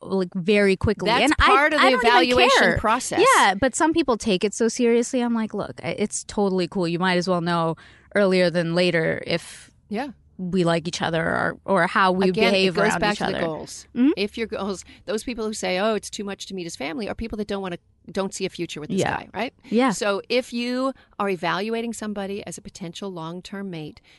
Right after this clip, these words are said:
Speaker 2: you wanna evaluate his friends and what they're doing. If you're looking for a commitment-oriented guy, you wanna see what the friends are doing. If, if the guy friends are still running off to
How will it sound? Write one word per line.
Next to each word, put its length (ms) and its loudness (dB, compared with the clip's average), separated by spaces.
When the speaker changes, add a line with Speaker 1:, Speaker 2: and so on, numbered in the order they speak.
Speaker 2:
you 160 -4
wanna 340 -4
evaluate 580 -10
his 140 -12
friends 540 -14
and 160 -12
what 140 -16
they're 100 -12
doing. 340 -14
If 140 -12
you're 80 -8
looking 240 -8
for 100 -10
a 40 -14
commitment-oriented 720 -10
guy, 200 -8
you 120 -10
wanna 160 -6
see 100 -12
what 100 -12
the 60 -12
friends 300 -10
are 40 -10
doing. 160 -12
If, 140 -14
if 160 -10
the 120 -12
guy 260 0
friends 240 -6
are 60 -6
still 280 -6
running 320 -6
off 180 -6
to 240 -4